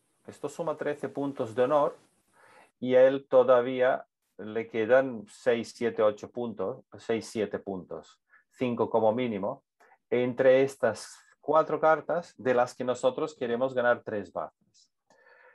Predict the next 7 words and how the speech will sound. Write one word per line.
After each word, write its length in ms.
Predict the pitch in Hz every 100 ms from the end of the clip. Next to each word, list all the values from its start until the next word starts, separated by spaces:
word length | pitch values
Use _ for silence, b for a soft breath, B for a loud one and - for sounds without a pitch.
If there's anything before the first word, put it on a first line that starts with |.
| b _ _ -
Esperemos 1040 | 127 120 - 131 156 190 151 - - _ _ _ _
que 140 | 123
tenga 380 | 117 131 131 156
algún 440 | - 120 123 135
diamante. 720 | 131 123 113 107 95 90 92 101
Y 60 |
ahora, 320 | 123 151 160